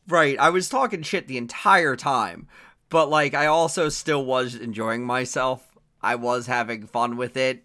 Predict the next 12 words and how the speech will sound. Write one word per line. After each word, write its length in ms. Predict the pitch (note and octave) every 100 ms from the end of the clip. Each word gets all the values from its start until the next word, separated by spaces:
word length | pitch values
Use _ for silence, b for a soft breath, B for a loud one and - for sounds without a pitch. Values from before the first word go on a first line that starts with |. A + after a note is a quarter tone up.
| -
The 100 | A#2+
gameplay 640 | F#2+ A#2 B2+ A2+ A#2+ A#2+
is 140 | G2+ G#2
solid. 600 | - B2 B2 B2 A#2+ A2+
It 180 | G2+
looks 340 | G#2 A2 - -
beautiful. 880 | - B2 C#3 B2+ - B2+ B2 A#2 b b b -
So 400 | - C#3+ C3 B2+
I'll 200 | C#3 C#3
give 280 | B2+ D3+
them 260 | C#3 C3 A2+
that. 440 | C3 B2+ B2+ A#2